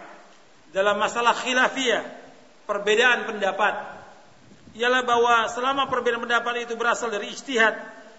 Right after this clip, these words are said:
pada perkara yang diperbolehkan ijtihad padanya. Mereka memberikan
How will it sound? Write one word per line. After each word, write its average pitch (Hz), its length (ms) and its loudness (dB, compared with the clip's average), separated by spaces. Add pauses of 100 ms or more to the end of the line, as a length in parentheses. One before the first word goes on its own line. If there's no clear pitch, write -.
(160)
pada 214 240 2
perkara 247 400 2
yang 214 80 -4
diperbolehkan 220 640 -4
ijtihad 226 400 -4
padanya. 190 560 -2 (1700)
Mereka 269 200 -2
memberikan 262 480 -4